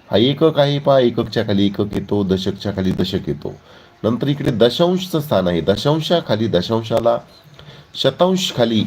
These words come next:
शतांशचा अंक येतो. त्यामुळं आपण फक्त या ठिकाणी दशांश चिन्हाच्या खाली दशांश चिन्ह लिहित या ठिकाणी विद्यार्थ्यांनो बेरजेची मांडणी करून घ्यायची आहे.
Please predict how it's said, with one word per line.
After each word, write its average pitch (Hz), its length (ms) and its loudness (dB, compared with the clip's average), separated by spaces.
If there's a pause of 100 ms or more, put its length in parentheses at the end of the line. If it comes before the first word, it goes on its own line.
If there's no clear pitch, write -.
शतांशचा 131 680 0
अंक 82 240 -2
येतो. 73 320 -4 (520)
त्यामुळं 120 400 4 (1080)
आपण 135 300 0
फक्त 151 360 0
या 139 340 4
ठिकाणी 110 600 0
दशांश 113 680 -2
चिन्हाच्या 92 560 0
खाली 113 380 -2 (420)
दशांश 98 640 -2
चिन्ह 98 280 0
लिहित 117 400 2 (380)
या 92 200 0
ठिकाणी 90 520 0
विद्यार्थ्यांनो 82 840 -2
बेरजेची 87 640 -2
मांडणी 82 460 -2
करून 92 300 -4
घ्यायची 82 300 -2
आहे. 85 240 -2